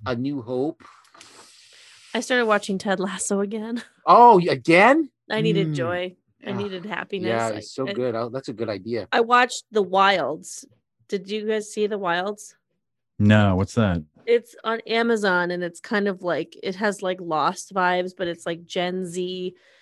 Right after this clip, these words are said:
Speaker 2: It's a bunch of girls get in a, um, like,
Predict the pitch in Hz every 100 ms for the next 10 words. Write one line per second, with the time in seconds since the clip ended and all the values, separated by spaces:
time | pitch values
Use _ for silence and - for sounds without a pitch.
0 | _ - 202 170 208 208 220 185 175 180
1 | 185 180 175 175 196 175 175 170 165 -
2 | 185 165 160 160 165 180 175